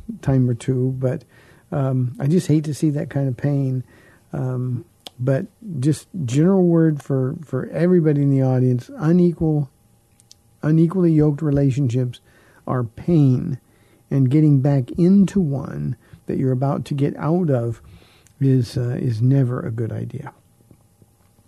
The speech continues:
Three four zero, nine five eight five for your live calls and questions. Here is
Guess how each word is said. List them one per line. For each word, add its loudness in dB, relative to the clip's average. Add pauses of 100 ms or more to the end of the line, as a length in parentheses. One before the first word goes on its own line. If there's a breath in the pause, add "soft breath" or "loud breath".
(360 loud breath)
Three 4
four 4
zero, 6
nine 6
five 2
eight 4
five 0
for 0
your 2
live 2
calls 0
and 0
questions. -2
Here 2
is 2